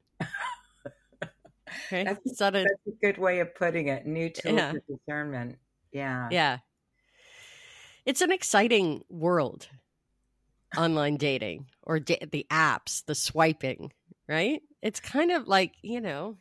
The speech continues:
Speaker 1: it feels like you're shopping for a new dress or something.
Speaker 2: Yeah, and it feels like, and I know lots of people have said this,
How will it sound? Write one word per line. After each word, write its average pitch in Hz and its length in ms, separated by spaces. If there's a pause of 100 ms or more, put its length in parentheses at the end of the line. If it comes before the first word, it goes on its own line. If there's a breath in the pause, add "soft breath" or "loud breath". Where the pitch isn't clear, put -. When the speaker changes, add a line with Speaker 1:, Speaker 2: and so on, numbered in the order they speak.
Speaker 1:
it 185 200
feels 226 260
like 214 240
you're 185 140
shopping 170 760
for - 180
a 170 60
new 175 160
dress 170 540
or 143 100
something. - 540 (1300)
Speaker 2:
Yeah, 269 480
and 208 140
it - 160
feels 202 400
like, 170 400 (640)
and 202 100
I 202 120
know 214 180
lots 202 320
of 196 80
people 165 300
have 160 100
said 180 300
this, 127 500